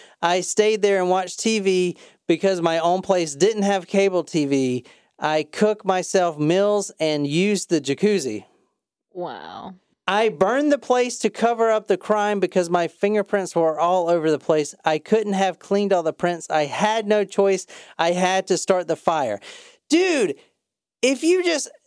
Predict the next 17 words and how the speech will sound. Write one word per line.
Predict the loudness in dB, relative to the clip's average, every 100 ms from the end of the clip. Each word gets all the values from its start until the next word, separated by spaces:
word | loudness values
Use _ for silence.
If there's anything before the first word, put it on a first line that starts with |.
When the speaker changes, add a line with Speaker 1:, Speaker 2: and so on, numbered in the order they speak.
| -6
Speaker 1:
but | -2 -2 0
before | -4 0 2 2
you | 0
stole | 0 0 2 0
something, | -2 -2 0 -2 -4 -12 _ _ _ _ _ _ -2
all | 2 2
you're, | 0 0 0 0 -4 0
all | 2 2
you | 0 -2
did | 0 0
was | 2 2
watch | 2 0 -2
some | -2
fucking | 0 -2 0 0
H | 0 -2 -2
B | 0 2
O | 4 2 0 -2